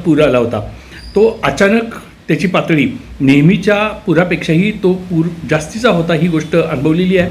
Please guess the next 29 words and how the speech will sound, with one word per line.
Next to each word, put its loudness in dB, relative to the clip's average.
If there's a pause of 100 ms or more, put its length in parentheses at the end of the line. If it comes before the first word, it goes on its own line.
(500)
त्या 6
दरम्यान 2 (380)
कोणकोणत्या 2
भागात 2
कोणकोणती 0
पातळी 0
आली 2 (380)
आणि 0
ती 4
केव्हा 4
आली 2
याच्या 0
नोंदी 0
ठेवलेल्या 0
होत्या. -4 (440)
पण 4
या 2 (380)
नोंदी 2
आत्ता 0
ज्या 2
वेळेला 2
आम्ही -2
तपासल्या -4 (340)
त्यावेळेला 2
काही 0
भागामध्ये 2 (360)
ज्यावेळेला 4
सत्तेचाळीसला, -2
म्हणजे 2